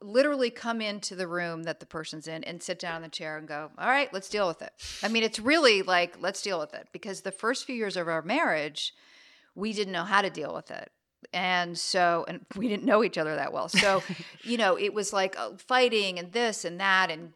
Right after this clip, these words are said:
Speaker 1: and game playing and resentment. And it was just like, it took forever, you
Speaker 2: Right.
Speaker 1: know? So now what would be a three-day fight, we can end it in ten minutes.
Speaker 2: That's awesome.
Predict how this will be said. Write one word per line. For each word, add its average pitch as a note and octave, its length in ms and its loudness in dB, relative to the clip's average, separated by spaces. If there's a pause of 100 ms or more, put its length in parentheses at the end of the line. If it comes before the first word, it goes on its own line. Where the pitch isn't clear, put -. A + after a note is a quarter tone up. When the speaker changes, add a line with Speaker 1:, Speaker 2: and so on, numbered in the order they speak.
(100)
Speaker 1:
and F3+ 240 -12
game G#3+ 300 0
playing F#3 480 -2
and D#3+ 100 -12
resentment. F#3+ 540 -2
And E3 100 -6
it D#3+ 60 -10
was F#3+ 160 -10
just - 260 -4
like, F#3 200 -8
it F#3+ 100 -14
took B3 180 -10
forever, F3+ 760 2
you C#3 40 -14
Speaker 2:
Right. C#3+ 200 -4
Speaker 1:
know? D#3+ 260 -2
So F#3 200 -2
now G#3 420 4
what F#3 180 -2
would F3 120 -12
be F3 140 -6
a E3+ 60 -4
three-day F3 420 -2
fight, G#3 440 2 (300)
we F3+ 120 -6
can F3 160 -8
end E3 180 -4
it E3 160 -2
in D3+ 440 -10 (200)
ten D#3 220 -4
minutes. G#3 440 -4
Speaker 2:
That's C#3+ 220 -18
awesome. - 360 -16